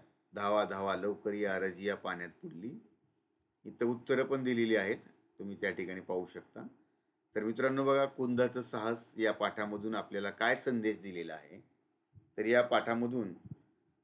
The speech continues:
कुंदाने दाखवलेलं साहस आणि तिची समयसूचकता याविषयीचं वर्णन केलेलं आहे. तर मित्रांनो, पाठामध्ये आलेले काही कठीण शब्द आणि त्यांचे अर्थ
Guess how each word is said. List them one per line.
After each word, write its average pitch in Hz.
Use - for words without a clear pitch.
कुंदाने 131
दाखवलेलं 110
साहस 107
आणि 101
तिची 110
समयसूचकता 127
याविषयीचं 101
वर्णन 90
केलेलं 85
आहे. 85
तर 113
मित्रांनो, 127
पाठामध्ये 123
आलेले 123
काही 123
कठीण 107
शब्द 98
आणि 104
त्यांचे 101
अर्थ 92